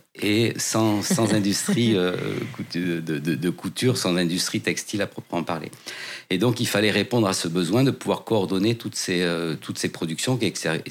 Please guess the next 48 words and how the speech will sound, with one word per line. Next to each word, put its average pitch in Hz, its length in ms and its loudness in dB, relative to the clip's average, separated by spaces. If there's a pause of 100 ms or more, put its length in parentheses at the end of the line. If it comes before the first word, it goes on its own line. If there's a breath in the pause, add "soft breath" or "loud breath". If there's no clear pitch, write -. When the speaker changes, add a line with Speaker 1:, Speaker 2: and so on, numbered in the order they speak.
Speaker 1:
qui 87 120 -4
étaient 85 180 -2
externalisées 80 800 -2 (280 loud breath)
de, 90 180 -4
à 90 120 0
d'autres 104 260 -2
bouts 95 140 -4
du 90 120 -4
monde. 80 260 -2 (100)
Donc, 90 240 -4
on 92 80 2
a 98 80 4
mis 104 180 4
en 113 120 4
place, 107 420 0 (600 loud breath)
euh, 87 240 -2
ce - 160 -2
portail 104 460 0
fournisseur 87 600 0
qui - 100 -4
permettait 82 440 0
donc 101 200 2
de 85 100 0
suivre 113 440 0
les 85 100 2
productions 95 600 -2 (300 loud breath)
et 82 80 -2
de 87 80 4
travailler 101 340 2
avec 92 120 2
ces 87 100 0
fournisseurs 95 720 0
qui 90 200 -2
ne 85 140 2
travaillent 78 360 0
ni 92 440 2
dans 78 140 -2
les 76 100 -2
mêmes 76 200 0
langues, 110 380 2
ni 85 120 2
Speaker 2:
Mais 92 80 4
Speaker 1:
sur 90 100 4
Speaker 2:
oui. 85 60 0
Speaker 1:
les 85 60 2
mêmes 82 160 2
fuseaux 78 340 -2
horaires. 92 420 0